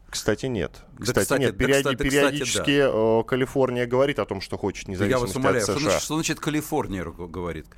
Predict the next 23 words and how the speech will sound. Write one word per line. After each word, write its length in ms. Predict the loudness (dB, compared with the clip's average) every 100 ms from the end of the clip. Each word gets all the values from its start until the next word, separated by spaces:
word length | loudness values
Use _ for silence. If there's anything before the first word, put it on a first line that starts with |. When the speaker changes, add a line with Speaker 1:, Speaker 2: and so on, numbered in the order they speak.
| -10
Speaker 2:
Калифорния — 640 | -4 -2 -2 -2 -2 -2 -2
это 180 | -4 -8
кто? 400 | -6 -4 -4 -6 -20 -20 -20 _ _
Кто 340 | -8 -2 0
это 160 | -2 -6
такая 380 | -10 -4 -2 -2
Калифорния? 640 | -4 -6 -4 -4 -4 -10
Кто 220 | -10 -8
там 200 | -6 -6
это 140 | -8 -8
говорит? 400 | -6 -4 -4 -8 -16 -20 -16 -6
Никто 360 | -6 -2 -2
этого 220 | -2 -4 -6
не 160 | -4
говорит. 400 | -2 -2 -2 -6 -14 -20 -8
Мало 220 | -2 -2
ли 80 | -4
кто 340 | -8 -4 -4 -2
там 240 | -4 -6
где-то 520 | -8 -4 -2 -2 -8 -10 -18
в 120 | -6
Калифорнии 760 | -4 -2 -6 -4 -2 -2 -4
говорит. 340 | -2 -2 -2